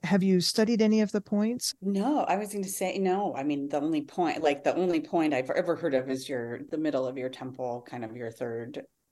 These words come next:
Speaker 2: with a reference to a third eye kind of situation. Very minimal, things like that, but nothing with tapping. I've just heard of it. I've never really seen it even.
Speaker 1: There are actually s-, a specific set of points, and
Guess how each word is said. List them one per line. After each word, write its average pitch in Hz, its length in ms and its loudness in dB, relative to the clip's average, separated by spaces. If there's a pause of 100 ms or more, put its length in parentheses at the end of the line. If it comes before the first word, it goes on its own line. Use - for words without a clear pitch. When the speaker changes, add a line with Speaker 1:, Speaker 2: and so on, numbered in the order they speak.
Speaker 2:
with 151 160 -6
a 120 100 -6 (680)
reference 147 520 0
to 156 180 0
a 135 60 4
third 131 360 0
eye 165 480 2
kind 156 200 -2
of 147 200 -4
situation. 147 760 -4 (220)
Very 151 240 6
minimal, 117 500 -4 (180)
things - 240 -14
like - 140 -12
that, - 140 -6
but 165 120 4
nothing 180 360 6
with 127 200 -2
tapping. - 480 -8
I've 151 120 -2
just - 220 -4 (240)
heard 139 160 -6
of 120 140 -6
it. - 200 -6 (640)
I've - 60 -12
never 98 240 -4
really - 280 -8
seen 160 260 -4
it 147 140 0
even. 147 400 -4 (600)
Speaker 1:
There 202 240 8
are 190 60 8
actually 226 360 6
s-, - 220 2
a 151 240 0
specific 202 420 2
set 170 160 6
of 170 80 4
points, 156 360 4
and 156 220 4